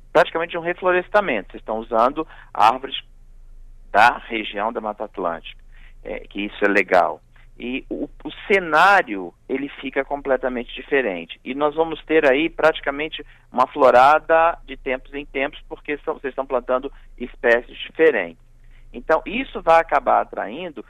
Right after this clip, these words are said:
além de tudo, mais empreendimento. Então, é pequenos restaurantes, você tava falando em feiras, e acaba que o turista,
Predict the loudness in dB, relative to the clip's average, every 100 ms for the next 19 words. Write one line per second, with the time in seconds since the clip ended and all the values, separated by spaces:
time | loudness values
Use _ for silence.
0 | -20 -4 4 6 6 2 -4 -10 -14 -10
1 | -8 -8 -12 -18 -2 2 4 2 -2 -12
2 | -10 -10 -10 -4 -2 -2 -4 -14 -20 -20
3 | -20 -20 -16 -6 0 0 0 -4 -6 -6
4 | -6 -8 0 0 2 -2 0 -2 -2 -6
5 | -10 -10 -10 -12 -20 -8 -6 -2 4 4
6 | 4 -2 -2 -6 -12 -4 0 0 0 0
7 | -2 -4 -12 -20 -14 -8 -6 -2 -2 0
8 | 0 -2 -4 -10 -10 -8 -8 -4 0 0